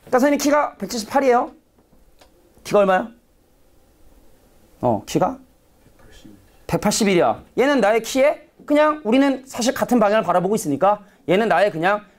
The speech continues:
백칠십팔 분의 백팔십일 배일 뿐이고 나는 이 친구의 백팔십일 배분의 백팔, 아니 뭔 소리 하든가. 자, 벡터가 서로 평행하다는 건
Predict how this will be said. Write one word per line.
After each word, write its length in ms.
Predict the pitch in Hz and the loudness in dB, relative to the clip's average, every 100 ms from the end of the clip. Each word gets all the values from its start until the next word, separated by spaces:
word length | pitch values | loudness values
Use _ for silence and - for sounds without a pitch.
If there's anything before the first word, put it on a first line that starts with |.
| _ | _
백칠십팔 760 | - 175 - 247 240 240 - 254 | -8 -8 -4 -6 -6 -6 -2 0
분의 220 | 233 226 | 0 -2
백팔십일 580 | 160 - 190 190 196 202 | -6 -6 -4 -2 -2 2
배일 180 | 185 180 | 0 0
뿐이고 420 | 233 160 - _ _ _ - _ | -2 -2 -6 _ _ _ -20 _
나는 220 | 285 320 | 0 2
이 80 | 269 | 0
친구의 500 | - 233 220 240 233 - _ | 0 2 2 2 -2 -14 _
백팔십일 640 | - 185 214 233 233 208 196 | -6 -4 -2 -2 -2 0 0
배분의 440 | 180 175 226 226 | 2 2 0 -2
백팔, 360 | 160 156 196 190 | -8 -4 -4 -4
아니 120 | 135 | -6
뭔 160 | 131 143 | -4 -2
소리 140 | 156 | 0
하든가. 320 | 139 113 104 - - - | 0 -2 -6 -8 -6 -4
자, 100 | 175 | -2
벡터가 540 | 196 233 254 330 330 - - | -2 0 2 0 -2 -14 -8
서로 240 | 254 247 | -2 -2
평행하다는 500 | 254 330 330 262 208 | -2 0 2 2 2
건 260 | 233 220 | 0 0